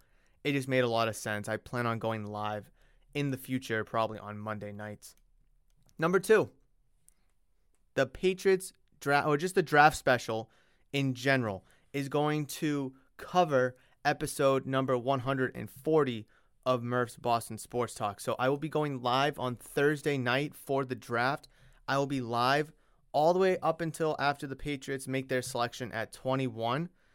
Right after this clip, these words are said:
bearing any trades forward or trade backs. If they trade out of the first round and they're not selecting on Thursday night, then once that news breaks, we'll wrap it up right then and there, but that'll be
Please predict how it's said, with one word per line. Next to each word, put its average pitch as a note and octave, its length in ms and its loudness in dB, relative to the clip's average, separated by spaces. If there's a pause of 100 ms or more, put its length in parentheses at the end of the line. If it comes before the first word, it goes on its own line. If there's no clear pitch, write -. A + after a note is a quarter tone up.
(140)
bearing C3 560 2
any B2 240 -4
trades A#2 400 -4
forward E3+ 640 0
or B2 200 -2
trade A#2 400 -6
backs. C#3 500 0 (540)
If - 100 -16
they A#2+ 140 -4
trade C3+ 260 0
out B2+ 160 2
of B2+ 80 2
the B2 60 0
first B2 320 -2
round C3 180 0
and A#2+ 80 -2
they're A2+ 80 -4
not A2+ 220 -6
selecting A#2 400 -6
on A2+ 140 -6
Thursday G#2+ 360 -4
night, C3 280 -4 (480)
then A#2 180 -4
once A#2+ 180 -4
that A2+ 140 -4
news A2+ 220 -8
breaks, C#3 580 -4
we'll A2+ 160 -8
wrap A2 260 0
it A2+ 80 -4
up A2 160 -6
right A2 220 -6
then A2 100 -4
and G#2+ 160 -6
there, C3+ 140 -2
but B2+ 120 -10
that'll G#2+ 140 -4
be G2 220 -14